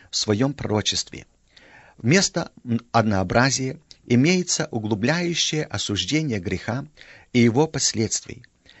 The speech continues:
а также как расширяемый вид благодати Божией грешникам. Мы припоминаем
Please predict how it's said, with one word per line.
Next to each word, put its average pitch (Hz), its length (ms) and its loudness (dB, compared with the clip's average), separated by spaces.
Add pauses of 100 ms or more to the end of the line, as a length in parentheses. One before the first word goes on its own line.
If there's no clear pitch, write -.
(720)
а 113 100 4
также 170 500 -2 (280)
как 160 320 -4 (100)
расширяемый 127 880 0
вид 117 340 -4 (120)
благодати 107 640 0
Божией 127 500 -2
грешникам. 92 720 -6 (1000)
Мы 160 140 6
припоминаем 170 800 -2